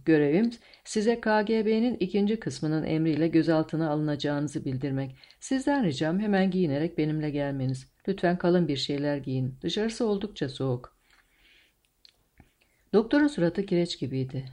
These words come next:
"Bir yanlışlık olmalı. Ben suç işlemedim ki, anlayamıyorum." "Ben de anlayamıyorum doktor ama emir aldım. Şimdi lütfen dediklerimi yapın da daha fazla gecikmeyelim."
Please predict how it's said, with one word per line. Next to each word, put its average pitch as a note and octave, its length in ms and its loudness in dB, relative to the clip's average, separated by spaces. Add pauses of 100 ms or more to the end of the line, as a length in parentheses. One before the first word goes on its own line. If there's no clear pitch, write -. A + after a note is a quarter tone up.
(160)
"Bir B3 60 -2
yanlışlık D4 520 0
olmalı. C3+ 420 2
Ben E3 140 6
suç E3 260 -4
işlemedim F3 480 0
ki, G#3 140 -2
anlayamıyorum." G3+ 720 2 (640)
"Ben C#4 240 4
de F3+ 60 2
anlayamıyorum C#3+ 680 0
doktor C#3+ 280 -4
ama D#3 200 2
emir F3+ 240 4
aldım. C#3+ 340 2
Şimdi A#3+ 300 -2
lütfen G#3+ 320 -2
dediklerimi G3+ 500 0
yapın C#3+ 280 -2
da F3 120 0
daha F#3 180 2
fazla C#3+ 300 -2
gecikmeyelim." C3+ 680 -4